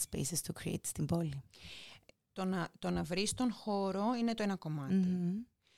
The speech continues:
Speaker 2: Το να αντιληφθείς όμως τε-, τις, ε, δυνατότητες που έχει αυτός ο χώρος, θα πρέπει να έχεις και το υπόβαθρο
Speaker 1: Μμμ.
Speaker 2: για να γνωρίζεις πώς μπορείς να τον αξιοποιήσεις. Δηλαδή, υπάρχουν συστήματα, όπως είπες, ανέφερες προηγουμένως, τα οποία δεν χρειάζεται καν να έχεις χώμα.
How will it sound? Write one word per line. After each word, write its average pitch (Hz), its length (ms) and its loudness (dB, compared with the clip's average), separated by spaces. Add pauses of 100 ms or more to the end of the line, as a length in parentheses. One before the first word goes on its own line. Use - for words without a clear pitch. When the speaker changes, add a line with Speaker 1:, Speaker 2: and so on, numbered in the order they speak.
(120)
Speaker 2:
Το 190 140 2
να 185 140 4
αντιληφθείς 180 840 0
όμως 185 760 0 (800)
τε-, 170 240 -4
τις, - 260 0
ε, 175 220 0
δυνατότητες 190 640 0
που 190 120 -4
έχει 165 280 -2
αυτός - 320 -6
ο - 40 -6
χώρος, 165 460 -4
θα 226 80 -2
πρέπει 220 240 -2
να 220 120 4
έχεις 220 340 -2
και 185 380 0
το 175 140 0
υπόβαθρο 180 1000 0 (480)
Speaker 1:
Μμμ. 175 420 -14 (600)
Speaker 2:
για 196 200 2
να 190 80 6
γνωρίζεις 185 540 2
πώς 233 180 -2
μπορείς 220 180 0
να 240 80 -2
τον 240 120 -2
αξιοποιήσεις. 180 680 -4
Δηλαδή, 165 220 -6
υπάρχουν 185 420 -4
συστήματα, 208 520 -4
όπως 185 280 -8
είπες, 185 240 -4
ανέφερες 180 460 -4
προηγουμένως, 226 400 -2
τα 269 80 -2
οποία 262 200 0
δεν 254 120 0
χρειάζεται 247 360 0
καν 226 260 -2
να 214 80 0
έχεις 208 400 -2
χώμα. 170 540 0